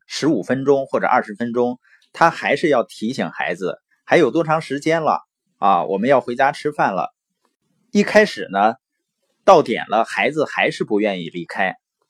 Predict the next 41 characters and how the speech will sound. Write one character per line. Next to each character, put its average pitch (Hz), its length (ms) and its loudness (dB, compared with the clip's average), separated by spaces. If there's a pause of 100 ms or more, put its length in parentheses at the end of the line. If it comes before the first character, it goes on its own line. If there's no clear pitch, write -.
(360)
那 123 200 4
妈 139 240 2
妈 143 140 2
呢， 107 220 -2
还 101 240 0
是 151 120 0
会 117 340 0
耐 120 180 2
心 131 200 -8
的 120 120 0
跟 101 120 -4
他 104 160 0
说 104 380 -2 (520)
，“我 110 100 0
们 156 160 2
已 135 60 -2
经 147 180 -2
说 175 200 2
好 104 280 -2
的 98 100 -2
了 110 220 2 (420)
啊， 101 300 2
到 139 180 4
点 110 200 -2
要 110 120 0
回 107 160 -6
家 117 160 2
吃 131 220 -8
饭 117 240 -2
的。” 78 160 -8 (720)
那 156 160 8
有 110 160 2
的 143 140 6
时 - 80 -4
候 131 100 2
孩 104 220 -4
子 123 120 2
会 117 200 0
讲 80 220 -4
条 90 220 -2
件， 110 280 -2